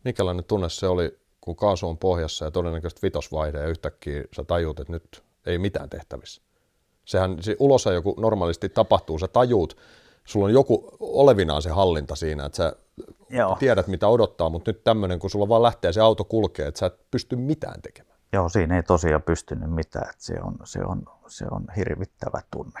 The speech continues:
Speaker 2: kun huomaa, että nyt ei, että nyt, nyt lähdetään. Vaikkakin siinä kohtaa auto oli rikki, niin ei, ei niin kuin täysiä menty missään vaiheessa, mut kumminkin sen verran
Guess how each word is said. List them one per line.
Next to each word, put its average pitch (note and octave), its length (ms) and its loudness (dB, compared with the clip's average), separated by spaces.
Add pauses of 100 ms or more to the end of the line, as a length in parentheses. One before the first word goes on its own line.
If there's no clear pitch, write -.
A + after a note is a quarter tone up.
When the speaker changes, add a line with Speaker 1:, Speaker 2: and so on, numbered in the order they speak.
(100)
Speaker 2:
kun - 180 -18
huomaa, - 360 -10
että - 160 -16
nyt - 300 -14
ei, - 100 -18
että - 200 -20
nyt, - 240 -20 (100)
nyt - 200 -10
lähdetään. - 580 -14 (500)
Vaikkakin F2 560 4
siinä F2+ 220 0
kohtaa F2 400 4
auto F#2 200 4
oli F2+ 160 4
rikki, G2 380 0
niin D#2+ 220 -2
ei, D#2 340 0
ei D#2+ 360 -2 (400)
niin D3 120 -10
kuin F2 160 -8
täysiä F#2 520 4
menty - 260 -10
missään F2 440 -6
vaiheessa, E2+ 420 -8
mut F#2 180 -8
kumminkin - 380 -10
sen A#2 240 -2
verran D2 300 -2